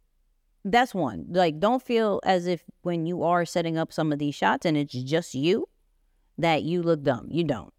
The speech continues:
You actually are extremely normal. But yes, if, if you have an understanding of it, there's a schedule, there's all these things, you can pre-make your shot list.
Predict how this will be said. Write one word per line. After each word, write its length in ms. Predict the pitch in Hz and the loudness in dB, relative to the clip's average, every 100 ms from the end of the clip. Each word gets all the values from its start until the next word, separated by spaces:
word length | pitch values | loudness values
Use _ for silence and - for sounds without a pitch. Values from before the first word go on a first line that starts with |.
| _ _ _ - | _ _ _ -10
You 180 | - 165 | 0 2
actually 340 | 139 - 165 | 2 2 2
are 140 | 151 135 | 2 0
extremely 500 | - - 160 151 143 | -6 -6 -2 0 0
normal. 440 | 131 - - - - _ _ _ _ | -2 -6 -12 -14 -20 _ _ _ _
But 340 | 240 180 147 - _ _ _ | 2 2 0 -6 _ _ _
yes, 440 | 196 202 - - - _ | 0 2 0 -8 -20 _
if, 160 | 190 - | -2 -2
if 140 | - 180 | 0 -2
you 220 | 185 240 | 0 0
have 240 | 233 233 196 | 0 0 0
an 140 | 170 - | 0 0
understanding 1200 | 220 220 170 - - - 226 247 214 156 135 135 - | 0 2 0 -2 -12 -4 -2 0 0 0 0 -2 -2
of 220 | 170 196 | -2 2
it, 180 | 214 220 | 0 0
there's 260 | 175 160 143 | 0 0 0
a 60 | |
schedule, 440 | 143 - 202 190 185 | -4 -2 0 0 0
there's 200 | 143 139 | 0 2
all 180 | 180 185 | 2 2
these 180 | 185 | -2
things, 280 | - 202 226 - _ _ _ | -4 -4 -4 -6 _ _ _
you 140 | 254 | -2
can 400 | 285 294 240 220 - _ _ _ _ _ _ _ - | 0 0 0 -2 -6 _ _ _ _ _ _ _ -4
pre-make 760 | 330 302 226 214 226 294 - _ _ _ _ _ _ | 0 2 2 2 0 -4 -12 _ _ _ _ _ _
your 480 | 190 190 196 180 160 | -2 0 2 2 2
shot 320 | - 196 - - | 0 -2 -2 -4
list. 440 | 131 - - - | -8 -8 -16 -20